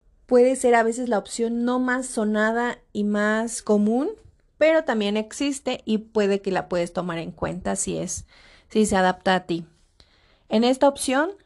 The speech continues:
puedes disfrutar el usar un auto a cambio de una renta mensual, la cual puede ser más baja que el pago de un crédito. Por esto, esta opción es tan atractiva, porque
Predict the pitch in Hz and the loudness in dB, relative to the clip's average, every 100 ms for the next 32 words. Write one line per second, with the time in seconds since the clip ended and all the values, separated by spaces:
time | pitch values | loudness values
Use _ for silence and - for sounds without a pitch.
0 | _ _ - 247 240 220 202 185 214 220 | _ _ 0 2 2 -2 -4 0 2 4
1 | 208 208 214 214 214 202 202 - 202 202 | 2 0 0 0 0 0 -2 -4 -4 -4
2 | - 190 - 196 208 190 180 175 170 175 | -6 -6 0 0 2 0 -2 -2 -4 -6
3 | 180 180 185 - 208 208 208 - _ 226 | -6 -4 -4 2 4 2 -2 -12 _ 4
4 | 233 226 262 277 269 240 240 240 233 226 | 4 6 4 2 2 4 4 4 2 0
5 | 226 220 247 285 294 233 226 226 233 294 | 0 0 2 4 2 2 0 0 -4 -8
6 | 320 _ 202 190 - 190 202 196 185 175 | -8 _ -4 -2 2 2 2 0 -2 -2
7 | 185 185 202 220 226 202 - 165 160 - | -6 -4 -2 0 0 -4 -8 -12 -12 -16
8 | _ _ - 233 240 247 - 269 311 320 | _ _ 0 2 4 0 -2 -2 -2 -6
9 | - 214 226 240 226 220 214 220 233 247 | -4 -4 0 -2 -4 -4 -2 -2 -2 -6
10 | - - 202 202 202 190 175 - - 208 | -12 -4 0 0 -2 -4 -6 -6 -8 -6
11 | 185 - - - - 202 196 - 185 185 | -4 -2 -2 -2 -2 -2 -2 -4 -6 -6